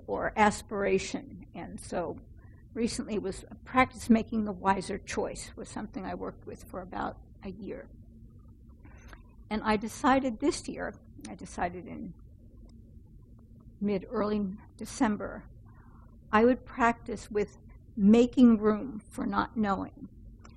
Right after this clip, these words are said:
Not just, you know, sort of leaving room for not knowing or saying, "Oh, not knowing,"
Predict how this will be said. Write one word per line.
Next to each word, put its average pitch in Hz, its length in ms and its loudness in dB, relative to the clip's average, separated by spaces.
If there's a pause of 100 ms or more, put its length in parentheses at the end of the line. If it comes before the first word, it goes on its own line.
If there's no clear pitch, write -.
(200)
Not 262 360 8
just, - 320 -2
you 254 60 -2
know, - 60 -6
sort 208 220 -6
of 208 60 -8
leaving 277 420 12
room 254 320 10
for 233 160 -2
not 233 260 0
knowing 202 600 0
or 190 160 -2
saying, 240 280 -4
"Oh, 269 280 8
not 254 280 6
knowing," 208 600 -4